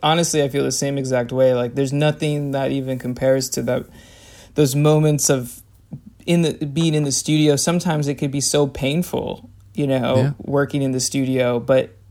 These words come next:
Speaker 1: it's, like, this amazing, beautiful pain. And, um, yeah, you know, I, I, I live a life where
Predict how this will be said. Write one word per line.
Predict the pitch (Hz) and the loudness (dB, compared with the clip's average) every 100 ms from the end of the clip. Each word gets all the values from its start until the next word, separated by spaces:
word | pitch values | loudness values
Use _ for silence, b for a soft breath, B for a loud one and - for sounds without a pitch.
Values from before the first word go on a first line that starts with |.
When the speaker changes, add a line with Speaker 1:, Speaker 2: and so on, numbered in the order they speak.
| - - - | -20 -20 -4
Speaker 1:
it's, | 151 147 - | -2 0 2
like, | 147 139 131 - - - | 4 4 2 -6 -20 -14
this | - 143 127 - - - - b b b | -4 -4 -4 -8 -14 -18 -20 b b b
amazing, | 143 135 139 143 147 135 135 127 - - 160 | -2 0 2 2 2 0 -4 -6 -8 -12 -8
beautiful | - 147 143 135 127 | -2 0 0 -2 -4
pain. | 143 131 120 120 135 127 | 0 0 0 0 -2 -4
And, | - 135 135 139 131 131 175 B B B B B B - | -2 -2 0 -2 -4 -6 -10 B B B B B B -2
um, | 151 147 143 135 127 131 - - - - - - - - - - - - - | 2 4 2 -2 -6 -8 -12 -20 -20 -20 -20 -20 -20 -20 -16 -16 -20 -20 -10
yeah, | 151 226 262 131 | 2 4 6 4
you | 135 151 | 2 0
know, | 156 165 180 | 0 0 0
I, | - 175 - | 0 0 2
I, | 160 160 - - - | 0 0 -8 -16 -4
I | 151 | 0
live | 160 175 | 2 4
a | 185 | 4
life | 147 135 156 170 | 6 6 4 2
where | 151 139 139 | 2 4 2